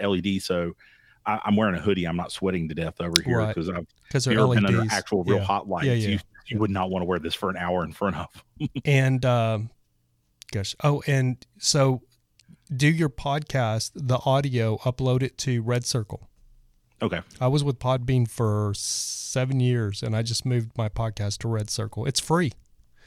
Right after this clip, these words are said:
Speaker 2: There's
Speaker 1: Cool.
Speaker 2: no reason not to use Pod Circle. It's free. I mean, Red Circle. It's free.
Speaker 1: Yeah.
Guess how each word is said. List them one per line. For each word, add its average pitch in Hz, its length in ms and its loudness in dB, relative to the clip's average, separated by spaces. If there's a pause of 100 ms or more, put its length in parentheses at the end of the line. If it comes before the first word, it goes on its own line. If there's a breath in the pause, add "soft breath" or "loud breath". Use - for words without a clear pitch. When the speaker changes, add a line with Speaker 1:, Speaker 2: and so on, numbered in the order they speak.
(300 soft breath)
Speaker 2:
There's 127 120 0
Speaker 1:
Cool. - 80 0
Speaker 2:
no 135 100 6
reason 127 300 4
not 131 180 4
to 131 100 -2
use 127 120 0
Pod 127 260 -2
Circle. 110 280 -2
It's 104 120 -4
free. 120 300 -4 (120)
I 139 60 0
mean, 131 160 4
Red 123 200 0
Circle. 104 320 -2
It's 104 120 -8
free. 113 300 -6 (180)
Speaker 1:
Yeah. 101 120 -10